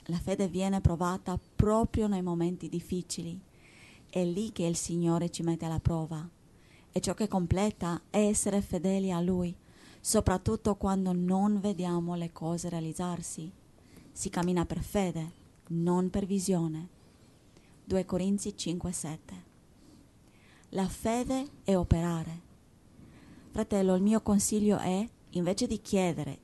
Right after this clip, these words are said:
e chiedere al Signore, metti in pratica ciò che Egli dice.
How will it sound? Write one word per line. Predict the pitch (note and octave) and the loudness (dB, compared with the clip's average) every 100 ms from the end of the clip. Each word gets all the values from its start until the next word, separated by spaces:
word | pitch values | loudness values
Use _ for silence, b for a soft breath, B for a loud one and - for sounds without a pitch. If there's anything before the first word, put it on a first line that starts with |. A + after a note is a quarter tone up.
| - | -2
e | G3+ | -2
chiedere | - G3 E3+ D#3 | 2 2 2 0
al | D#3+ | -2
Signore, | - D#3+ D#3+ D3+ E3+ G3 b b b b b | -2 0 2 2 -2 -6 b b b b b
metti | - G#3+ C#4+ C4+ | 0 2 4 2
in | G3+ | 2
pratica | G3 F#3+ G#3+ G#3 G3 | 2 0 0 -2 -2
ciò | - A3 | 2 0
che | - G#3+ | 0 -2
Egli | G3+ G#3+ G3+ | 0 0 0
dice. | A3 A3+ - D#3 | -2 -2 -4 -4